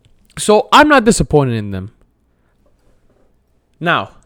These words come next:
the other team that was talk-, uh, talked about that was disappointing was the Packers. They haven't really been very disappointing, has, have they? They've lost three games in total this year.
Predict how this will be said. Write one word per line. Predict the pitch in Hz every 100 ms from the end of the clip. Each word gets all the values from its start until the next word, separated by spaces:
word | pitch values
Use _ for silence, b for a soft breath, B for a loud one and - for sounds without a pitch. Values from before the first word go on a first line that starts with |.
| -
the | 160
other | 240 254
team | - 160 143
that | 143
was | 135
talk-, | 156 139 -
uh, | 135 143 135
talked | 151 147 139
about | 135 139 -
that | 139
was | 131 135
disappointing | 139 131 127 139 135 131 123 - 127
was | 127 135 135
the | 123
Packers. | 131 117 - 98 - - _ _ b b b b b _ 117 110 - _ _ _ _
They | 156 185 190
haven't | 175 175
really | 170 165
been | 151 151
very | 139 151 147
disappointing, | 139 135 131 139 131 113
has, | 117 123 113
have | 113 131 131
they? | 104 95 _ _ _ -
They've | 151 151
lost | 151 156 165 - -
three | - 160 170
games | 156 151 147 156 - - _ _ _ _ -
in | 143
total | 139 135 131 127
this | 123 -
year. | 127 139